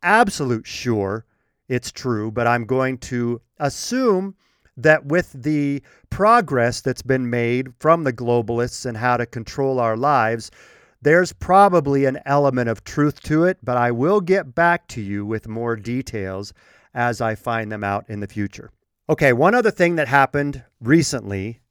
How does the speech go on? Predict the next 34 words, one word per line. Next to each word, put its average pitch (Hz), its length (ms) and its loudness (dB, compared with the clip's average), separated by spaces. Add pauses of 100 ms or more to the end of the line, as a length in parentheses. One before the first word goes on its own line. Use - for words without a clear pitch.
(100)
uh, 113 380 0
and 135 340 -2
something 185 420 -2
that 143 180 -2 (180)
really 135 400 6
upsets 110 480 -6
me, 107 180 -10 (400)
and 131 180 4
I'm 131 160 4
going 131 280 4
to 120 80 -6
talk 127 340 2
about 120 400 4 (320)
if 170 380 4
I 147 340 0
were, 120 640 2 (580)
the 165 280 2
Supreme 262 440 2
Court 240 520 6
came 143 220 0
out 123 200 2
today 117 360 0
with 147 240 0
news 202 460 4
that - 100 -6
says 190 440 2
that 165 120 -2
they 165 120 2
cannot 262 960 -4 (160)
identify 151 1300 2 (600)
the 175 140 4
person 180 680 0
who 160 320 0
leaked 196 720 -4